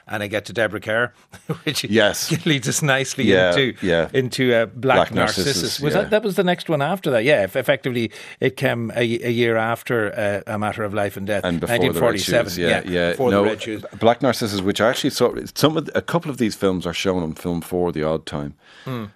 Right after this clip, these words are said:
Speaker 2: Uh, at least they were up to last year. And Black Narcissus, I mean, it's, um,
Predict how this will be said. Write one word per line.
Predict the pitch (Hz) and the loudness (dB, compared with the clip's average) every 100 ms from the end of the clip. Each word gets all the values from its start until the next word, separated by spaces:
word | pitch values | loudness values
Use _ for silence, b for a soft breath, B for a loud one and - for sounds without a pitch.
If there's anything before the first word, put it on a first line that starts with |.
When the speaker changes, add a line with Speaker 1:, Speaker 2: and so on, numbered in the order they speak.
| _ | _
Speaker 2:
Uh, | 87 82 | -6 -4
at | - | -4
least | 87 - | -8 -4
they | 82 | -2
were | 80 | -2
up | - | -4
to | 78 | -6
last | 73 - | -6 -6
year. | 78 | -8
And | 80 | -6
Black | 120 - | -8 -8
Narcissus, | 76 - 87 76 - - | -10 -8 -10 -12 -14 -14
I | 78 | -14
mean, | - 87 | -10 -10
it's, | 87 - - - - | -10 -12 -18 -20 -8
um, | 80 82 80 | -4 -2 -4